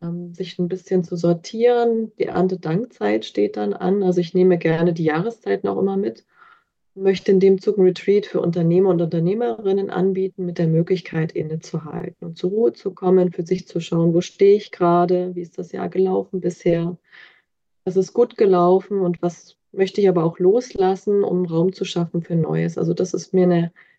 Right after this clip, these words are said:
Herzensangelegenheit in unserer schnellen und unruhigen Zeit immer wieder, gerade auch für hochsensible Menschen, solche Räume zu schaffen,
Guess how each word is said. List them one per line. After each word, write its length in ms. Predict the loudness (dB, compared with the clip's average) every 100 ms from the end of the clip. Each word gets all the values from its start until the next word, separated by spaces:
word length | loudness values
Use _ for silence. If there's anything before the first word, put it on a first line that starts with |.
| _
Herzensangelegenheit 1300 | -4 -2 -2 0 2 2 4 4 4 2 -2 -2 -2
in 80 | -2
unserer 560 | -2 -2 -2 -2 -2 -8 _ _ -14
schnellen 480 | -2 2 6 6
und 100 | 4
unruhigen 440 | 4 2 2 0 -2
Zeit 340 | -2 0 0
immer 240 | -2 -4 -4
wieder, 240 | -4 -4
gerade 340 | -4 -4 -2
auch 120 | -4 0
für 120 | 0
hochsensible 640 | 0 0 -6 -6 -10 -8
Menschen, 520 | -6 -2 -4 -2 -4
solche 300 | -2 -6 -6
Räume 340 | -4 -2 -2 -4
zu 160 | -10
schaffen, 520 | -10 -8 -6 -6 -8